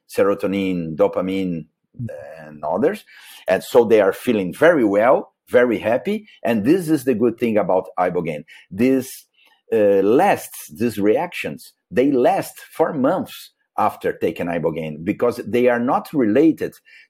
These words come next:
to the effect of ibogaine itself uh, like it was an euphoria, for example, if you take, uh, methamphetamine, for example, and, uh, and when you, when your body, uh,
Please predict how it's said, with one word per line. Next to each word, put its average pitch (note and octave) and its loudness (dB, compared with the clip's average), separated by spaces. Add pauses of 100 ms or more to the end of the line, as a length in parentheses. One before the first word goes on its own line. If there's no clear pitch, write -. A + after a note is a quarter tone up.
to C3 0
the A2+ 2
effect C#3 -2 (120)
of G#2 -2
ibogaine G#2 0
itself G2+ -2 (420)
uh, F#2+ 2
like G2+ 2
it G2+ -4
was G2+ 2
an G2 0
euphoria, G#2+ 2
for F#2+ -2
example, F#2+ -2
if F#2 -4
you F2 -4
take, F#2 -2
uh, E2+ 0
methamphetamine, F2+ -4
for E2 -2
example, G#2 -2 (420)
and, E2+ -2
uh, - 2
and F2+ -2
when F#2 2
you, F2+ 0 (360)
when F2 0
your F#2 2
body, E2 0 (280)
uh, E2 2